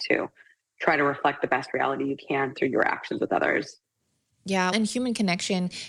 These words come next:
Speaker 2: can help with depression. It can help with just so many different things. And you start to see your physical health improve just from being around people and even the physical touch. A lot of people
Speaker 1: Oh,
Speaker 2: aren't,
Speaker 1: yeah.
Speaker 2: people aren't being touched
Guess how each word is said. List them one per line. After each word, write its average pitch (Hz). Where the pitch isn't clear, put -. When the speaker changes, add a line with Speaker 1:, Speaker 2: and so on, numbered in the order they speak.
Speaker 2:
can 190
help 190
with 165
depression. 175
It 170
can 175
help 190
with 180
just -
so 170
many 196
different 170
things. 165
And 170
you 165
start 190
to 208
see 185
your 160
physical 180
health 156
improve 180
just 233
from 247
being 180
around 175
people 247
and 202
even 262
the 440
physical 254
touch. -
A 175
lot 202
of 294
people 311
Speaker 1:
Oh, 311
Speaker 2:
aren't, 175
Speaker 1:
yeah. 123
Speaker 2:
people 330
aren't 285
being 320
touched -